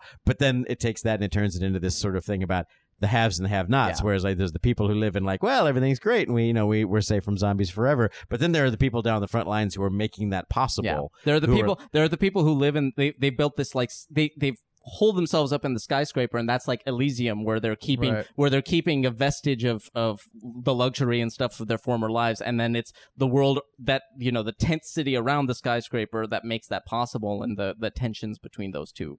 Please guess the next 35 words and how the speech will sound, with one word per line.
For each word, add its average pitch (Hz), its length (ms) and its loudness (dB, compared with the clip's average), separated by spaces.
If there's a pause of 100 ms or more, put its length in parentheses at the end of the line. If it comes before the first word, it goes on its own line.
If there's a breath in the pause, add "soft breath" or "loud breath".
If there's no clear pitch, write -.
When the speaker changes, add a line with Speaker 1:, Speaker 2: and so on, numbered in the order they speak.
Speaker 2:
kind 101 140 -4
Speaker 3:
Right. 92 80 -6
Speaker 2:
of - 60 -16
worlds. - 380 -6
Speaker 1:
Yeah. - 60 -20 (400 soft breath)
But 131 100 4
it, 117 140 0
it 113 180 -2 (260)
it - 180 -4
does 113 400 2
also 101 280 0
go 101 140 -2
into 98 120 0
the 87 80 0
thing 95 180 0
with, 92 220 -4
with 95 220 -6
wh-, 95 120 -8 (180)
what 113 180 -2
you 85 60 -4
see 226 240 2
with 131 200 2
Bub 87 320 0
is 90 460 -4 (340)
the 120 160 0
fact 117 300 0
that 87 140 -10
given 101 260 0
more 98 200 -4
time 104 360 -2
that 92 120 -6
the 90 80 -4
zombies 90 460 -4
start 90 300 -2
to, 87 340 -6